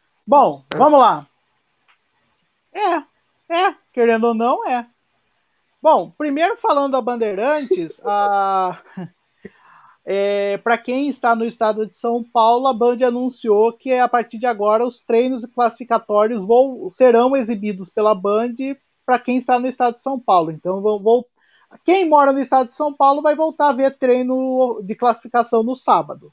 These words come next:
Speaker 1: na íntegra, né? Na T V aberta. Muito bem. Emília-Romanha, Imola, vai, pronto. Imola, todo mundo, já, a gente já sabe, é uma pista travada, é uma pista que, teoricamente, favorece,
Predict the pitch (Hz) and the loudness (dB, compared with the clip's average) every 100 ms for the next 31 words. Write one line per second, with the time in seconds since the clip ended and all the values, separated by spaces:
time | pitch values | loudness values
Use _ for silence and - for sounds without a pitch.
0 | _ 185 190 151 - 127 - 160 190 190 | _ -10 -10 -10 -14 -16 -16 -10 -8 -8
1 | _ _ 175 175 185 180 196 170 156 - | _ _ -14 -6 -4 0 -2 -2 -8 -10
2 | - _ _ _ _ 294 359 349 285 180 | -20 _ _ _ _ 0 2 4 4 2
3 | 147 _ _ _ _ _ _ _ _ _ | -2 _ _ _ _ _ _ _ _ _
4 | _ _ _ _ _ _ _ _ _ 311 | _ _ _ _ _ _ _ _ _ -2
5 | 370 403 311 285 277 302 330 339 339 339 | 2 4 4 2 2 2 0 -2 -4 -4
6 | 339 _ _ _ _ _ _ 403 392 240 | -8 _ _ _ _ _ _ 4 4 4
7 | 185 175 254 262 - 233 226 151 135 131 | 2 4 2 2 -2 -2 -2 -2 -18 _
8 | _ _ _ 254 339 359 320 311 302 285 | _ _ _ -2 0 2 0 0 -6 -6
9 | 269 262 233 233 214 240 233 226 202 - | -10 -10 -10 -10 -8 -8 -4 -6 -4 -2
10 | 220 233 226 214 214 190 208 214 233 233 | 0 0 -4 -4 -6 -8 -8 -2 0 2
11 | 214 226 233 233 226 220 220 202 - 202 | 4 4 2 -4 -6 -6 -10 -8 -10 -12
12 | - 208 175 _ _ _ _ _ _ 370 | -8 -8 -8 _ _ _ _ _ _ 2
13 | 320 302 294 285 262 254 240 262 233 247 | 4 6 4 2 2 0 0 -2 2 2
14 | 220 214 208 - 220 202 185 175 165 156 | 4 2 2 -2 -8 -2 0 0 -2 -4
15 | 151 | -10